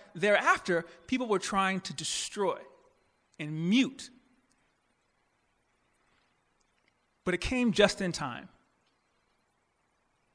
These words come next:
Soon after, my daughter was born in San Francisco, and then a few months later, moved back to Portland. My daughter's now seven. She goes to a different school.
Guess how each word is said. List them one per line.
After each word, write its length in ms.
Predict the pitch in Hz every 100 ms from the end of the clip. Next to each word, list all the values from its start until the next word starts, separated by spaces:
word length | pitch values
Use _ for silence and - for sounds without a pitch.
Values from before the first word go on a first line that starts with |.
| _ _ _ _ _ _ _ _ _ _ _ _ _ _ _ _ _ _
Soon 240 | - 196
after, 220 | 180 165 165
my 120 | 151
daughter 260 | 156 156
was 140 | 151 135
born 320 | 135 131 127
in 80 | 123
San 160 | 143
Francisco, 400 | 135 127 135 147
and 80 | 139
then 160 | 139 135 - _ _ - - - _ _ _ _ _ _ _ -
a 60 |
few 480 | - 156 143 139 131 - -
months 340 | 156 156 -
later, 440 | 156 151 135 123 117 - _ _ _
moved 200 | 160 180
back 180 | 160 190
to 60 | 185
Portland. 320 | - 202 135 - _ _ _ _ _ _ _ _ _ _ _ _ _ _ _ _ _ _ _ _
My 80 | -
daughter's 240 | 160 165 156
now 140 | 165
seven. 340 | - 156 151
She 160 | 156 175
goes 280 | 160 156 151
to 260 | 170 151
a 80 | 143
different 340 | 123 269 220 165
school. 340 | - 131 120